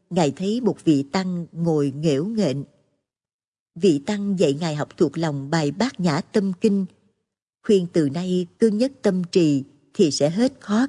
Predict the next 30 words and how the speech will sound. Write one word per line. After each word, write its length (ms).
khăn. 260
Quả 200
nhiên 400
từ 180
đó, 340
Ngài 220
đi 180
qua 280
rừng 380
rậm, 320
núi 300
cao, 360
sa 400
mạc, 300
thành 340
thị, 360
tới 160
Ấn 300
Độ, 340
trở 240
về 160
Trung 180
Hoa, 400
đường 360
bộ, 300
đường 380
thủy, 400
đều 240
bình 360
an 300